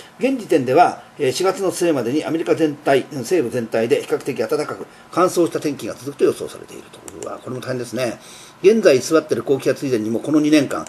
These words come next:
次々と高気圧の屋根が訪れ、そのせいでカリフォルニア州は平年よりも乾燥した気候に悩まされていた。まずね、温度がおかしいですよ。冬ってね、多少は寒くなるんですよ。ね、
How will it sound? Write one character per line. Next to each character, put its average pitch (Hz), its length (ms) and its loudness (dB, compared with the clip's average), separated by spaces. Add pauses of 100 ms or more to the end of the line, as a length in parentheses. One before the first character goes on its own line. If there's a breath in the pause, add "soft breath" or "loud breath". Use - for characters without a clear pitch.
(220 loud breath)
次 202 260 -2
々 185 220 0
と 160 140 4
高 147 220 2
気 139 160 0
圧 117 160 -2
の 113 60 -2
屋 113 100 2
根 110 60 0
が 90 100 -8
訪 101 300 -8
れ、 135 180 2 (160 loud breath)
そ 165 120 0
の 180 80 4
せ 156 320 6
い 110 40 -4 (460)
で 180 220 4
カ - 120 0
リ 156 80 6
フ 160 120 2
ォ 160 40 4
ル 156 80 6
ニ 147 180 4
ア 135 60 4
州 127 220 -2
は 98 80 -2
平 139 200 0
年 196 160 0
よ 185 100 6
り 135 80 2
も 113 100 -4
乾 139 120 -2
燥 175 180 2
し - 40 -12
た 156 120 0
気 - 60 -18
候 156 180 0
に 170 120 -2
悩 110 200 -2
ま 98 60 -8
さ 101 120 -6
れ 80 60 -8
て 90 60 -16
い - 40 -18
た。 - 120 -18 (480 loud breath)
ま 208 140 4
ず 170 100 2
ね、 127 100 0
温 269 320 6
度 330 120 6
が 135 120 6
お 123 40 0
か 143 120 2
し 175 100 0
い 165 40 4
で 135 100 -2
す - 80 -10
よ。 - 120 -8 (440)
冬 330 200 2
っ - 20 2
て - 180 4
ね、 143 180 2
多 190 160 2
少 349 220 4
は 415 80 6
寒 427 200 2
く 403 60 4
な 165 100 2
る 113 60 -4
ん - 20 -8
で 98 60 -8
す 98 60 -8
よ。 - 80 -12 (180)
ね、 190 220 -2